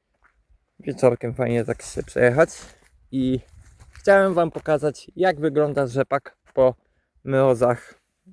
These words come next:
mm, w fazie kwitnienia. Jest to, można powiedzieć, taka faza, gdzie ten rzepak, no, jest w dojrzałej okazałości jakby kwitnienia.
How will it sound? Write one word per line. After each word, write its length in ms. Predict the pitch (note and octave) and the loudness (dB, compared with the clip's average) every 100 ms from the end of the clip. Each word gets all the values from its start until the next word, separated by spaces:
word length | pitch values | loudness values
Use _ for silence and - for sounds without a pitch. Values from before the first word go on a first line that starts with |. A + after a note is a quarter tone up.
| - | -12
mm, 320 | B2+ B2+ B2 | -8 -6 -6
w 40 | |
fazie 420 | - - C3+ B2 B2 | -8 -2 0 0 -4
kwitnienia. 720 | - A2+ - F3+ D#3 C3+ D3+ _ _ _ - _ _ _ _ F#3 _ | -6 -18 -6 -2 0 -2 -4 _ _ _ -20 _ _ _ _ -20 _
Jest 320 | - A#2+ - | -4 -4 -2
to, 240 | - A#2+ B2+ | -2 0 0
można 280 | B2+ B2+ | -2 -4
powiedzieć, 340 | C3 B2+ B2+ - C3 C3 - - - _ _ _ _ - | 0 0 0 -2 -12 -14 -20 -20 -20 _ _ _ _ -10
taka 280 | B2 - B2+ | -4 2 0
faza, 600 | - C#3+ C3+ C3 C3+ C3 - _ | 0 -2 0 0 0 0 -4 _
gdzie 340 | C3+ B2 C3+ B2 | -16 -2 0 0
ten 200 | C#3 B2+ | -2 -4
rzepak, 300 | C3+ - - - | -4 -4 -12 -10
no, 380 | D3 D#3+ D#3+ D#3+ - _ _ _ _ _ _ | -4 0 0 -2 -10 _ _ _ _ _ _
jest 420 | - B2+ - - - | -6 -6 -6 -16 -14
w 320 | A#2+ - B2 | -14 -12 2
dojrzałej 840 | C#3 C#3 B2 C#3+ C#3 C3+ C3+ - _ _ _ | 4 4 2 0 0 0 -2 -8 _ _ _
okazałości 1040 | C3 B2+ C#3+ B2+ C3+ C3+ C3 - - C3+ A#2+ _ _ _ _ _ _ _ _ _ _ _ _ _ - | -6 -6 -6 -2 2 2 0 -10 -10 -10 -10 _ _ _ _ _ _ _ _ _ _ _ _ _ 0
jakby 300 | C#3 A2+ C3 | 2 2 0
kwitnienia. 760 | - C3 - D3 D#3 C#3 D#3+ | -4 -12 -10 -2 0 4 2